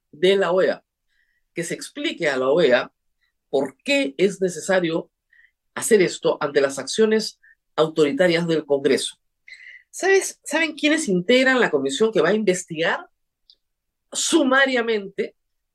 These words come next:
como si estuviéramos en una guerra civil, a los miembros de la Junta Nacional de Justicia? Tres mochasueldos, un niño, el presidente de la Comisión de Justicia que cree en el matrimonio infantil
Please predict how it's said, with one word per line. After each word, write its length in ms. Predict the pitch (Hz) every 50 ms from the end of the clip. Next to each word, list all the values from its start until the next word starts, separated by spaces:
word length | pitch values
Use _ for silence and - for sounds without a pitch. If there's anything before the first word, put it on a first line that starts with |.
| _ _
como 140 | - 123 127
si 100 | - 113
estuviéramos 460 | 104 - 147 160 180 185 190 180 -
en 140 | 131 139 170
una 160 | 180 175 180
guerra 200 | 190 190 170 170
civil, 400 | 170 - 147 147 151 165 170 _ _ _ _ _ _ _ _ _ _ _ _ _ - - - _ _ _ _ _ _ _ -
a 100 | 165 160
los 240 | 160 156 151 143
miembros 260 | 165 190 196 202 208 196
de 60 | 165
la 40 | 165
Junta 220 | 175 185 190 208
Nacional 240 | 196 180 175 180 180
de 40 | 175
Justicia? 500 | 156 - 185 185 180 - - 277 - _ _ _ _ _ - - _ _ _ _
Tres 320 | - 302 330 320 311 262
mochasueldos, 1040 | 247 226 220 - 180 180 - 202 190 170 156 147 147 - - - - - - - _ _ _ _ _ _
un 280 | _ 277 320 311 285 262
niño, 540 | 254 233 202 180 160 160 180 269 359 - _ _ _ _ _ _ _ _ _ _ _ _ _ _ _ _ _ _ _ _ _ _ _ _ _ _ _ _
el 200 | - 208 208 202
presidente 540 | 208 190 190 190 - 208 226 277 285 277 285
de 100 | 269 240
la 40 | 190
Comisión 320 | 170 165 160 175 226 226
de 60 | 233 247
Justicia 500 | - 170 165 - - 220 - 240 226 -
que 140 | 151 143
cree 220 | 147 185 185 208 220
en 60 | 208
el 60 | 202
matrimonio 420 | 165 143 143 139 151 170 170 214 220
infantil 600 | 202 - 151 135 147 143 175 190 269 359 381